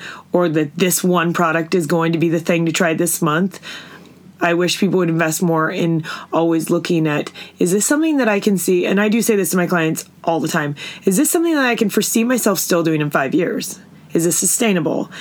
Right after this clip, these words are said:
If it's sustainable and it's leading you to your goals, it is gonna lead you so much further past your goals. And so I, yeah, that's, that's exactly it. I wish that people knew that it wasn't as complicated as they try to make it be.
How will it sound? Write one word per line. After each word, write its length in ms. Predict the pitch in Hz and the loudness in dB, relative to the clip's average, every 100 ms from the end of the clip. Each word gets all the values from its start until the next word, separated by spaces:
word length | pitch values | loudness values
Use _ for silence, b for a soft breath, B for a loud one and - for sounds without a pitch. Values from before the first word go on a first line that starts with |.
| B - | B -2
If 100 | 196 | -2
it's 140 | 208 | 0
sustainable 800 | 311 269 - 202 226 262 294 262 - | 0 0 2 2 2 2 0 -2 -6
and 140 | 180 190 | 0 0
it's 180 | 202 202 | 2 0
leading 400 | 202 214 233 240 | 2 2 2 2
you 160 | 214 | 2
to 180 | - 220 | 2 0
your 220 | 208 202 175 | 2 2 2
goals, 380 | 180 190 226 - B - | 2 2 0 -4 B 0
it 80 | |
is 120 | 226 202 | 2 2
gonna 160 | 196 | 2
lead 200 | 185 185 | 2 2
you 200 | 170 156 | 2 2
so 280 | 151 - 175 | 0 0 2
much 200 | 202 - | 2 0
further 240 | 196 175 | 0 0
past 280 | 160 156 139 | 0 0 0
your 120 | 165 | -2
goals. 480 | 147 143 113 82 - B B B - | 0 0 0 -2 -6 B B B 0
And 180 | 180 | 0
so 380 | 175 180 170 160 B B B - - - | 2 2 2 -2 B B B -20 -8 0
I, 60 | |
yeah, 560 | 180 185 202 220 196 170 | 0 0 0 0 2 0
that's, 300 | 156 180 - | 0 -2 -2
that's 360 | 175 - 175 175 | -4 0 0 0
exactly 480 | 160 160 156 165 | 0 0 0 0
it. 120 | 143 127 | 0 0
I 80 | 160 | 0
wish 240 | 170 - | 0 0
that 100 | 196 | 0
people 280 | 190 180 170 | 0 0 0
knew 240 | 160 156 | 2 2
that 100 | 156 | 2
it 80 | 156 | 0
wasn't 320 | 160 151 151 | 0 0 0
as 120 | 147 - | -2 -2
complicated 720 | 143 156 151 120 101 165 175 - - | -4 -2 -2 0 0 -2 -6 -10 -4
as 380 | 156 147 147 - - | -2 0 -2 -4 -4
they 120 | 165 160 | -2 0
try 160 | 170 | 0
to 60 | 147 | 0
make 200 | 143 - | -2 -2
it 100 | - | -2
be. 260 | - 170 | -2 -2